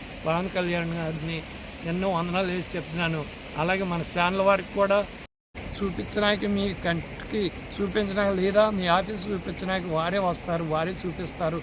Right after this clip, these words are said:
మా కష్టాల బారి నుండి తప్పించండి. మేము ఎస్టీ యానాదులం అండి. మమ్మల్ని ఎవరు పట్టించుకోవటానికి, ఆ, చెప్తున్నారు కానీ మాకు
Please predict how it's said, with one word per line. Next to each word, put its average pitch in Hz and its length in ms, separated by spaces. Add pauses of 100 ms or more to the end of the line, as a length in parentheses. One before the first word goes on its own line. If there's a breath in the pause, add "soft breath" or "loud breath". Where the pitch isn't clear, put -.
(300 loud breath)
మా 151 100
కష్టాల 165 360
బారి 185 260
నుండి 175 160
తప్పించండి. 190 520
మేము 190 140
ఎస్టీ 160 380
యానాదులం 196 520
అండి. 170 280 (520)
మమ్మల్ని 202 340
ఎవరు 190 240
పట్టించుకోవటానికి, 233 1000
ఆ, 196 140
చెప్తున్నారు 185 540
కానీ 240 160
మాకు 233 360